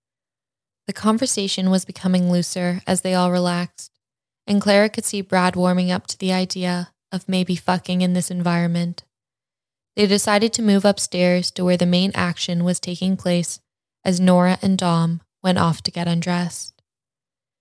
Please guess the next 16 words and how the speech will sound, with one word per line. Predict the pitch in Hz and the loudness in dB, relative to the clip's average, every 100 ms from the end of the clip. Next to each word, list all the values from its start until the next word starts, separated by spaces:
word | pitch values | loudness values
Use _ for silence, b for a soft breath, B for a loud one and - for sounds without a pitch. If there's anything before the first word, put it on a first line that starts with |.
| _ _ | _ _
As | 208 196 | 0 4
they | 202 | 4
wandered | 190 190 190 208 | 6 4 4 0
from | - 190 185 | 0 2 4
room | 185 202 226 | 4 2 0
to | 254 | 2
room, | 220 190 190 202 - | 4 4 2 -2 -6
they | - | -2
saw | 190 190 | 0 -2
couples | - 185 - 202 - | -2 -2 -2 -4 -2
in | 190 | 2
all | 185 180 | 2 2
different | 185 - 180 | -2 -2 -2
shapes, | - 185 190 - - - | 0 -2 -4 -6 -10 -10
sizes, | - 196 180 180 185 180 - - | -6 2 2 2 -2 -4 -6 -6
ethnicities, | 185 - 185 - - 180 175 180 | -4 2 2 0 -4 -4 -2 -4